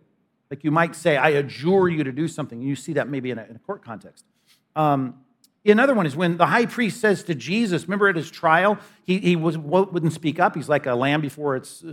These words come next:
shearers is silent. When Jesus is there and, and the high priest wants him to talk, he says, "I adjure you by, by God, by the living God, to tell us whether you're the Christ.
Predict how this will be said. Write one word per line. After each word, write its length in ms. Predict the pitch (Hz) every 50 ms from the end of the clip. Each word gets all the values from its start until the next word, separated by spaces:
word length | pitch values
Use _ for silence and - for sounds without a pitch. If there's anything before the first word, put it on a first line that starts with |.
| 131 117
shearers 500 | - - - 156 147 151 151 147 123 -
is 160 | 131 113 -
silent. 500 | - 139 123 139 147 165 208 233 - - - _ _ _ _ _ _ _ _ -
When 260 | 165 175 180 160 131
Jesus 480 | 107 131 196 254 277 240 240 233 165
is 120 | 165 165 139
there 200 | 175 202 208 208
and, 280 | 202 202 175 156 170 - -
and 140 | 156 156
the 80 | 151 160
high 160 | - 165 214
priest 240 | - 196 196 127 175
wants 240 | 180 196 208 208 -
him 100 | 180 160
to 80 | 151
talk, 300 | 151 - - 202 220 175
he 100 | - 190
says, 180 | 165 170 196 165
"I 180 | 196 - 180 190
adjure 680 | 185 170 143 120 110 117 110 123 185 240 294 302 285
you 440 | 233 165 131 117 104 92 90 90 - _ _ _ _ _ _ _ _ _
by, 360 | 127 156 170 156 160 160 160
by 260 | 165 - 143 151 147 143
God, 540 | 113 110 143 139 180 233 262 233 147 107
by 80 | 135 143
the 100 | 139 165
living 320 | 160 214 233 226 160 139
God, 500 | 117 156 196 247 262 196 104 101 95 85 -
to 100 | - -
tell 260 | - - 240 311 320
us 180 | 180 - - -
whether 200 | 180 151 147 143
you're 160 | 135 131 123
the 100 | 110 113
Christ. 400 | - - 107 90 - - -